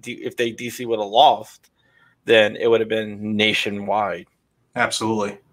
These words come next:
Speaker 1: So they, so they decided not to do it. I almost
Speaker 2: Well,
Speaker 1: forgot
Speaker 2: what they
Speaker 1: the
Speaker 2: did was, yeah, well, what they ended up doing is the fact that, uh, there's only one F F L now in the District of Columbia, and that is the Metropolitan Police Department. <laughs>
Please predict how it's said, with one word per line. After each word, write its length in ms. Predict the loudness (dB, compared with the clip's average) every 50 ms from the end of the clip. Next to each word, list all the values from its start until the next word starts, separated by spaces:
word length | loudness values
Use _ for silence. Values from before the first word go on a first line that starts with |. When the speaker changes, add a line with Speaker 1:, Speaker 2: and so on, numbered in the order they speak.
| _ -12
Speaker 1:
So 100 | -6 -4
they, 180 | -4 -4 -4 -6 _ -12
so 160 | -6 -4 -2
they 140 | -2 -2 -2
decided 480 | -4 -6 -4 -2 -2 -2 -2 -6 -6
not 240 | -4 -4 -4 -4 -6
to 80 | -10 -10
do 120 | -8 -8
it. 140 | -8 -10 _ _ _ _ _ _ _ _ _ _ _ _ _ _ _ _ _ 2
I 40 | 4
almost 280 | 6 4 4 2 2
Speaker 2:
Well, 80 | 4 6
Speaker 1:
forgot 80 | 6 6
Speaker 2:
what 60 | 6
they 100 | 4 2
Speaker 1:
the 60 | 2
Speaker 2:
did 200 | 2 2 2 4 4
was, 480 | 4 2 2 0 -6 -10 -12 -14 -20 _ _ _ _ _ _ _ -8 -2
yeah, 240 | 0 2 2 2 2
well, 100 | 2 4
what 200 | 6 6 8 8
they 160 | 8 6 6
ended 180 | 6 6 6 4
up 120 | 2 2
doing 300 | 4 4 4 4 4 2
is 340 | 0 0 -2 -4 -6 -6 -6
the 100 | -8 -8
fact 380 | -2 0 2 2 2 0 0 2
that, 320 | 2 2 2 0 -2 _ _ _ _ _ _ _ _ _ _ -4
uh, 260 | -2 -2 -2 -2 -4
there's 220 | -4 -4 -2 2 2
only 180 | 2 2 2
one 300 | 2 2 4 4 4 4
F 220 | 4 2 0 2 0
F 160 | 0 0 2
L 220 | 2 2 2 2
now 260 | 2 2 2 2 2
in 140 | 0 -2 -4
the 80 | -4 -2
District 320 | -2 -2 -2 -2 -4 -6 -6
of 60 | -4
Columbia, 560 | 0 2 2 2 0 0 -2 -2 -4 -6 -8 -12
and 140 | -10 -2 0
that 140 | 2 2 2
is 400 | 2 0 -2 -4 -6 -10 -12 -10
the 120 | -6 -2
Metropolitan 640 | -2 -2 -2 -2 -4 0 2 4 4 2 0 -2 -8
Police 200 | -8 -8 -10 -6
Department. 440 | 0 2 4 4 4 2 -4 -10 -16 _ _ -12
<laughs> 280 | -12 -12 -12 _ _